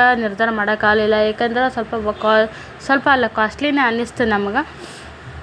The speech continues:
ಆದ್ರೂ ಬರೋದ ಬಂದೀವಿ, ಮತ್ತೆ ಯಾವಾಗ ಬರ್ತೀವಿ? ಅಷ್ಟು ದೂರ, ಅಷ್ಟು ಲಾಂಗ್ ಜರ್ನಿ ಮಾಡ್ಕೊಂಡ ಬಂದೀವಿ. ಇನ್ನು ಅಷ್ಟು ಖರ್ಚು ಮಾಡಿರ್ತೀವಿ, ಇನ್ನು ಇಷ್ಟು ಖರ್ಚು ಮಾಡೋಕ್ಕೆ ಯಾಕೆ ಒಳ್ಳೆ ಹೋಗೋದು? ಮತ್ತೆ ಯಾವಾಗ ಬರೋದೇನೋ ಮಾ-, ಆಡ್ಬಿಡಣ್ರಿ, ಒಂದು ಸರಿ ಇರ್ತೈತಿ ಅಂತೇಳಿ ಹೇಳಿದೆ. ಆ, ಸರಿ ಆಯಿತು ಅಂತೇಳಿ, ಆ,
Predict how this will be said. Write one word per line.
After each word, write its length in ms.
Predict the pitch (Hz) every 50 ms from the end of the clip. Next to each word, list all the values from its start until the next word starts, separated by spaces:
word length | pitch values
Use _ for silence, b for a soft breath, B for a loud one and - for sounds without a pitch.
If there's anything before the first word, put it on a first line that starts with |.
| - - - - - - - - - - -
ಆದ್ರೂ 220 | 247 240 233 269
ಬರೋದ 480 | 240 220 - 240 208 233 240 254 254 240 262
ಬಂದೀವಿ, 340 | 247 220 226 220 220 233 240
ಮತ್ತೆ 280 | 226 226 220 220 220 220
ಯಾವಾಗ 140 | 214 202 202
ಬರ್ತೀವಿ? 260 | 196 - - 202 202
ಅಷ್ಟು 240 | 196 - - 214 202
ದೂರ, 160 | 214 208 214 220 208 208 196 196
ಅಷ್ಟು 200 | 196 196 - 214
ಲಾಂಗ್ 240 | 202 202 208 214 180
ಜರ್ನಿ 200 | 220 196 202 202
ಮಾಡ್ಕೊಂಡ 380 | 202 190 196 196 208 202 202
ಬಂದೀವಿ. 560 | 202 196 196 185 190 190 190 190 202 233 240 233 B B B B B B B -
ಇನ್ನು 280 | 220 220 208 208 202 202
ಅಷ್ಟು 260 | 185 - - 254 247
ಖರ್ಚು 280 | - 226 220 - 226
ಮಾಡಿರ್ತೀವಿ, 460 | 220 208 196 202 202 202 - 226 226 214
ಇನ್ನು 160 | 208 202 196
ಇಷ್ಟು 200 | 202 - - -
ಖರ್ಚು 220 | 208 202 - -
ಮಾಡೋಕ್ಕೆ 280 | 202 190 196 185 - 196
ಯಾಕೆ 240 | 190 185 185 - 190
ಒಳ್ಳೆ 180 | 190 185 185
ಹೋಗೋದು? 400 | 180 180 185 180 175 220 254 262 B B B B B B -
ಮತ್ತೆ 240 | 208 202 202 - 208
ಯಾವಾಗ 140 | 196 196 190
ಬರೋದೇನೋ 680 | 185 196 185 185 185 190 185 185 190 208 208 202 190
ಮಾ-, 280 | 190 190 190 190 185 -
ಆಡ್ಬಿಡಣ್ರಿ, 960 | - - 202 208 208 196 190 196 190 185 185 190 185 185 190 190 185 185 180 185 - B B B B B B B B B -
ಒಂದು 160 | 226 214 202 208
ಸರಿ 240 | - 208 208 214
ಇರ್ತೈತಿ 500 | 208 196 190 196 196 - - 202 190 185
ಅಂತೇಳಿ 600 | 185 180 175 175 190 190 190 208 247 262 233 208
ಹೇಳಿದೆ. 360 | 190 190 196 196 196 190 240 294
ಆ, 640 | 330 - - - - - - - - 240 220 214
ಸರಿ 280 | 208 - - 226 220 220
ಆಯಿತು 320 | 214 208 208 208 202 208
ಅಂತೇಳಿ, 640 | 196 196 196 190 180 196 196 202 233 254 247 220 196
ಆ, 40 | 190